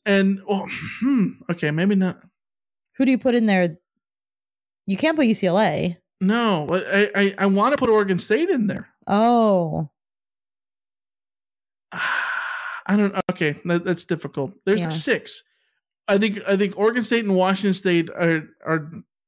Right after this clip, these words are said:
Speaker 1: Washington State less so, but more so Oregon State, I think, absolutely.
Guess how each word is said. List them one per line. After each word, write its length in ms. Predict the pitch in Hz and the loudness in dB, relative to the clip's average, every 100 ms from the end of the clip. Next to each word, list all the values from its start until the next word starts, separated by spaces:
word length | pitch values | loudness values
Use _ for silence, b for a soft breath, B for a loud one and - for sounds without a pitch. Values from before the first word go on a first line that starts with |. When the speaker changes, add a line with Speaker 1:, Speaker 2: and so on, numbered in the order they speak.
| _ _ _ _ _ _ _ | _ _ _ _ _ _ _
Speaker 1:
Washington 360 | 190 226 214 202 | 0 2 2 2
State 220 | 190 180 | 2 2
less 240 | 175 175 | 2 0
so, 200 | - 151 | 0 0
but 200 | 143 151 | 0 -2
more 200 | 190 196 | 2 2
so 200 | 202 202 | 2 2
Oregon 300 | 170 165 151 | 2 0 -2
State, 280 | 143 147 143 | -4 -4 -2
I 60 | 147 | -2
think, 280 | 151 143 - | -4 -6 -6
absolutely. 580 | 139 - 143 120 113 | -6 -4 -4 -4 -6